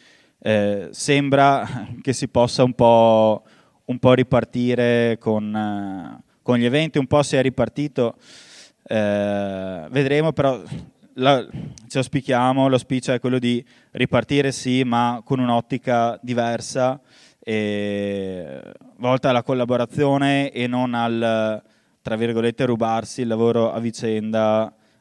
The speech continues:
sc-, andando a cinquanta euro in meno a dove ti chiamano. Ecco, credo che questo modo di, di vedere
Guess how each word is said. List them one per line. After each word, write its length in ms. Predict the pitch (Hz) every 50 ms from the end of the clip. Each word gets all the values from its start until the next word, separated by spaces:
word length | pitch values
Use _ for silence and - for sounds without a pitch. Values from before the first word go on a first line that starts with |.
| _ _ _ _ -
sc-, 140 | - - 120
andando 680 | 110 123 123 120 117 113 113 113 113 117 117 110 107
a 340 | 107 110 110 110 113 85 - _ _ _ _
cinquanta 560 | _ - 143 127 117 - 117 120 120 113 120
euro 200 | 113 117 117 117
in 80 | 117 113
meno 540 | 110 110 110 107 110 110 110 107 110 110 - _ _ _ _ _ _ _ _ _ _ -
a 560 | 98 101 98 95 92 90 87 85 82 78 67 - - - - - - _ _ - _ _
dove 280 | - 117 117 107 110
ti 120 | 107 - 107
chiamano. 460 | - - 104 95 92 95 95 92 - _ _ _ _ _ _ _ _ _ - - _ _ _ _ _ _
Ecco, 280 | _ - 135 120 143 143
credo 320 | - 160 151 156 156 170
che 340 | 156 - 147 143 135 131 123 -
questo 720 | _ - 160 151 151 - - - 160 160 160 156 139 - _ -
modo 400 | 131 135 139 135 139 135 139 139
di, 920 | 127 127 123 120 120 120 120 117 117 117 113 113 110 107 101 80 78 52 - - - - - _ _ _
di 300 | _ _ - 135 127 139
vedere 960 | 127 135 127 135 135 135 131 127 123 117 113 107 104 107 - - - - -